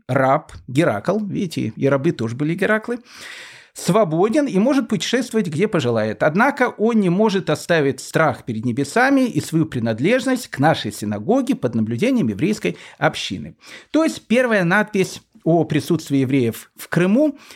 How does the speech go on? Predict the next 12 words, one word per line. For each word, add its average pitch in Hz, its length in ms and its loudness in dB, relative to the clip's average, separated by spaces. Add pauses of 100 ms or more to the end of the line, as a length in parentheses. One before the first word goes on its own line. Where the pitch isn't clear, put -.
это 196 380 0
надпись 151 640 -2
об 165 280 0 (100)
освобождении 131 600 0
Геракла. 214 600 0
Э, 117 300 -6
может 131 260 -4
теперь 120 240 -6
совершать 127 480 -2
все 151 160 0
свои 107 280 -6
подвиги, 247 600 0